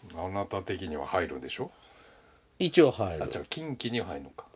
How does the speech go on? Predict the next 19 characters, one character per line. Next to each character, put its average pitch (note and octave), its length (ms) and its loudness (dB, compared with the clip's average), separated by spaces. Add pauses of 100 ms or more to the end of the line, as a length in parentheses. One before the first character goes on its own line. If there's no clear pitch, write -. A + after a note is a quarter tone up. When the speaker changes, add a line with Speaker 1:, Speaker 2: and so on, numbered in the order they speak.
Speaker 2:
近 A#3 300 4
畿 E3 180 4
に E3+ 120 10
は A#2+ 100 8
入 F#2 220 6
る。 E2+ 60 0
Speaker 1:
関 B2+ 140 0
西 - 120 -4
と D2 80 -6
は - 20 -4
違 C#2 40 -6
う - 20 -10
の - 80 -20
か。 - 140 -20 (1500)
Speaker 2:
関 B3 440 8
西 G2 420 6
は、 G2+ 440 6
伊 G3+ 160 6
賀、 C#4 240 8